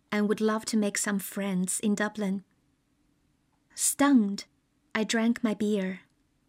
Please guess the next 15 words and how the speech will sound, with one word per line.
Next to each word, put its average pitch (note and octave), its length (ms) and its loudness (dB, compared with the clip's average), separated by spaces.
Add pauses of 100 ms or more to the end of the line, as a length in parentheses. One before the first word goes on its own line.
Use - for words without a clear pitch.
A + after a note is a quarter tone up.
(100)
the A3+ 100 -2
liquid A3+ 520 0 (760)
unforeseeably G#3+ 920 -2
cold. F3+ 500 -6 (1400)
"We C4 120 6
can't," - 560 -4 (220)
Akamaru G3+ 420 -2
said, F#3+ 420 -6 (400)
deadpan. F3+ 640 -6 (1080)
"We're A#3 200 6
supposed A3+ 480 -2
to A3 60 -2
find G3+ 420 0
native F#3+ 360 0
speakers - 680 -6